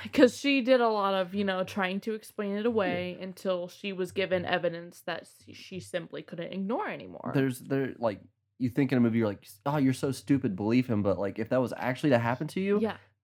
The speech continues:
Speaker 2: there's gonna be an amount of disbelief. And
Speaker 1: And
Speaker 2: here's
Speaker 1: let me
Speaker 2: why.
Speaker 1: tell you.
Speaker 2: <laughs>
Speaker 1: <laughs> And here's why, because boy, howdy.
Speaker 2: <laughs>
Speaker 1: Uh, so,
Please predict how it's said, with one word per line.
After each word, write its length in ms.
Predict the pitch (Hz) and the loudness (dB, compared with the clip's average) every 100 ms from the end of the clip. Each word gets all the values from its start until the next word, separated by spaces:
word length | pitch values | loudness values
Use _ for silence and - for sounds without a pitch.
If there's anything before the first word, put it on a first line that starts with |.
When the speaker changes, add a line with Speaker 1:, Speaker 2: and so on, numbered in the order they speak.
| _ | _
Speaker 2:
there's 160 | 80 82 | -10 -4
gonna 140 | 95 | 0
be 140 | 113 | 2
an 80 | 131 | 4
amount 220 | 135 147 | 4 4
of 80 | 156 | 4
disbelief. 520 | 156 147 131 113 80 - - | 0 -2 2 2 0 -8 -6
And 180 | - - | -2 2
Speaker 1:
And 180 | 202 185 | 2 4
Speaker 2:
here's 100 | 170 | 2
Speaker 1:
let 120 | 185 | 2
me 140 | 240 330 | 2 2
Speaker 2:
why. 100 | - | 2
Speaker 1:
tell 140 | - 202 | 2 4
you. 140 | - | 2
Speaker 2:
<laughs> 320 | - 220 - - | 2 2 0 2
Speaker 1:
<laughs> 20 | 453 - - 359 - - _ - | -2 -4 -16 -20 -20 -20 _ -2
And 220 | 185 190 | -2 2
here's 320 | 220 302 330 214 | 2 4 2 4
why, 360 | 196 160 151 | 4 4 2
because 500 | 202 208 208 190 180 | -2 0 4 4 0
boy, 600 | 160 - 294 302 285 294 - | -4 2 4 4 2 -2 2
howdy. 600 | 185 185 175 - - - | 4 4 2 -6 -10 -12
Speaker 2:
<laughs> 60 | - - 311 - _ _ 339 _ - | -16 -18 -18 -20 _ _ -18 _ 0
Speaker 1:
Uh, 400 | 240 240 240 220 | 4 4 2 -2
so, 420 | - 294 277 | -2 4 6